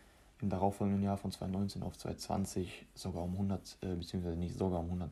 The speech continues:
äh, sechsundzwanzig, sondern immerhin noch um hundertsechsunddreißig Prozent,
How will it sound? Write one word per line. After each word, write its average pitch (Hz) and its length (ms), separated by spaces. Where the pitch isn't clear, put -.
äh, 87 140
sechsundzwanzig, 90 1500
sondern 92 360
immerhin 107 460
noch 101 180
um 95 120
hundertsechsunddreißig 92 840
Prozent, 98 400